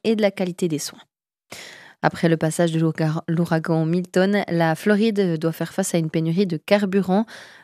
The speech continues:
À Sarasota, une centaine de véhicules ont fait la queue hier soir pour s'approvisionner en essence à une station-service, l'une des rares à encore en disposer dans la région. Cette situation aggrave également les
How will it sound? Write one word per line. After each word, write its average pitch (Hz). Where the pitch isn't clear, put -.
À 151
Sarasota, 202
une 190
centaine 185
de 185
véhicules 180
ont 175
fait -
la 156
queue 160
hier 165
soir 190
pour -
s'approvisionner 160
en 151
essence 185
à 170
une 160
station-service, 175
l'une 170
des 160
rares 208
à 175
encore 175
en 160
disposer 165
dans 151
la 165
région. 151
Cette -
situation 151
aggrave 160
également 165
les 156